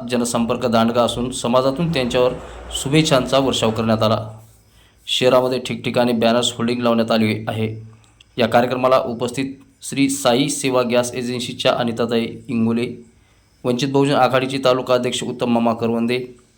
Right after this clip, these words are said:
श्रीकांत भुमरे, रिपब्लिकन युवा सेनेचे जिल्हा अध्यक्ष आकाश दातार, भारिप बहुजन महासंघाचे ज्येष्ठ नेते आनंदराव करवंदे, भीम टायगर सेनेचे मराठवाडा अध्यक्ष विजयकुमार दादा येंगडे व इतरही मान्यवर मंडळी उपस्थित होते.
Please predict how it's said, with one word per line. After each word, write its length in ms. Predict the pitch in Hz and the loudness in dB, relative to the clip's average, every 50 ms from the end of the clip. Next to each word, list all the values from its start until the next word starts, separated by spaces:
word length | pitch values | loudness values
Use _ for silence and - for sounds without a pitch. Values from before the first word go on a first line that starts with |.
| _ _ _ _ _ | _ _ _ _ _
श्रीकांत 440 | - - - 120 113 127 127 123 120 | -12 -8 -6 -4 0 2 2 2 0
भुमरे, 380 | 120 120 113 113 113 127 131 131 - - - - | -2 -2 0 0 0 0 0 -2 -4 -8 -10 -10
रिपब्लिकन 500 | 131 113 117 123 120 123 127 - 135 127 | -8 -4 -2 -2 -2 -2 -2 -2 -2 -2
युवा 220 | 123 120 123 120 113 | -2 0 0 0 0
सेनेचे 420 | 117 120 120 120 120 113 131 131 | 0 0 0 0 0 0 -2 -4
जिल्हा 300 | 117 117 120 113 120 - - | -4 -2 0 2 2 2 2
अध्यक्ष 360 | 117 113 117 110 113 - - 123 120 117 - - | 0 -2 -2 -2 -2 -2 -2 0 -2 -2 -4 -6
आकाश 300 | - 113 - 117 113 113 | -8 -2 0 0 0 0
दातार, 380 | 117 117 110 107 110 120 120 120 - - - - _ _ _ _ _ _ _ _ _ _ _ _ _ _ _ _ _ _ _ - | 0 0 0 0 2 0 0 0 -2 -6 -14 -20 _ _ _ _ _ _ _ _ _ _ _ _ _ _ _ _ _ _ _ -4
भारिप 240 | - 120 120 120 113 | 0 2 2 2 2
बहुजन 260 | 117 123 120 127 120 | 2 0 0 2 2
महासंघाचे 680 | 120 117 113 110 - 123 117 117 117 113 - - 123 120 | 4 4 4 2 2 0 0 0 0 0 0 -2 -4 -4
ज्येष्ठ 320 | 104 - - 120 117 - - | -4 -4 -4 -4 -4 -2 -2
नेते 240 | 127 123 117 131 131 | -2 -2 -2 -2 -2
आनंदराव 380 | - 120 117 113 113 113 113 110 | 0 0 0 2 2 2 2 0
करवंदे, 440 | 110 120 117 117 117 113 113 123 | 0 -2 -2 0 0 0 -2 -2
भीम 440 | 127 - - - - - - 123 120 | -2 -4 -8 -12 -12 -10 -8 -6 -2
टायगर 240 | 120 131 127 127 131 | 2 2 2 2 0
सेनेचे 380 | 131 - 131 127 127 117 123 127 | -2 -4 -4 -4 -4 -4 -4 -2
मराठवाडा 440 | 120 120 117 120 113 123 117 120 | 0 2 2 2 0 0 0 0
अध्यक्ष 340 | 117 117 113 120 113 - - | 0 0 -2 -4 -4 -4 -4
विजयकुमार 640 | 120 113 110 117 123 117 113 113 117 120 120 117 117 | -4 -4 -2 -2 -4 -4 -4 -4 -2 -2 -2 -2 0
दादा 240 | 117 113 110 117 | -2 0 0 2
येंगडे 580 | 113 110 110 110 110 113 117 - - - - - - - - - - - _ _ - | 2 0 0 0 0 -2 -2 -4 -6 -10 -14 -18 -20 -20 -20 -20 -20 -20 _ _ 2
व 180 | 135 139 131 135 - | 4 4 4 2 0
इतरही 640 | 127 123 123 151 147 147 139 135 135 139 - - - - _ _ _ _ _ _ _ - | -4 -4 0 2 4 4 4 4 2 -2 -4 -8 -14 -20 _ _ _ _ _ _ _ -2
मान्यवर 360 | 131 120 120 123 123 127 127 | 0 2 2 2 2 0 0
मंडळी 380 | 120 120 117 113 113 113 131 - | 0 2 2 2 2 2 0 -2
उपस्थित 320 | - - 117 110 - 113 - | -4 -4 -6 -6 -6 -6 -6
होते. 380 | - 110 113 113 95 82 - - | -6 -4 -2 -2 -2 -4 -6 -12